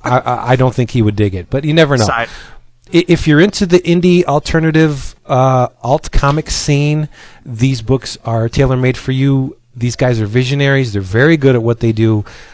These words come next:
Speaker 1: Th-, uh, the Fort Thunder guys are like the second coming of the,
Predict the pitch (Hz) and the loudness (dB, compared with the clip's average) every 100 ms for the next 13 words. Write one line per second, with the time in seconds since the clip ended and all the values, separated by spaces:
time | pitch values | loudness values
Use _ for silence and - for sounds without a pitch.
0 | - - - 113 101 101 117 - 131 113 | -20 -20 -18 -16 -14 -16 -14 -8 -6 -6
1 | 110 104 117 - 151 - 151 151 151 143 | -8 -6 -6 -2 -4 0 -2 0 0 2
2 | 147 147 - 123 117 113 110 120 - 127 | 2 -2 -2 0 0 -2 -4 -4 -4 0
3 | 127 120 117 107 101 107 104 104 - | 0 2 0 -2 -2 -2 0 0 -4